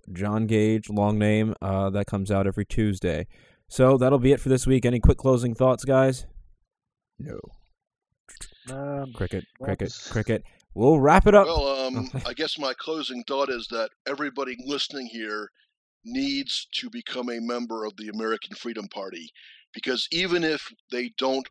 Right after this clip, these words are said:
Speaker 3: win elections, it is serving as a springboard for you to meet and to cavort with and to socialize with people who share the same views as you.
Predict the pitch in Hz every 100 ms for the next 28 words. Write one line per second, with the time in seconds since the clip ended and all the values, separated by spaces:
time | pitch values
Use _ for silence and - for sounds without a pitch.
0 | - 113 127 135 120 117 113 117 135 -
1 | 113 92 104 - - _ _ _ - 120
2 | - - 160 151 139 127 120 113 - -
3 | 175 185 135 123 117 110 110 _ _ _
4 | _ - 120 123 151 - 135 131 156 170
5 | - - _ _ _ _ _ _ - 131
6 | - - 139 135 160 156 120 110 110 -
7 | - 139 156 - 202 196 156 123 117 110
8 | 117 - - - _ - 139 - - 208
9 | 190 123 113 110 _ - 127 - 165 143
10 | 135 - 147 135 131 139 117 117 135 143
11 | 107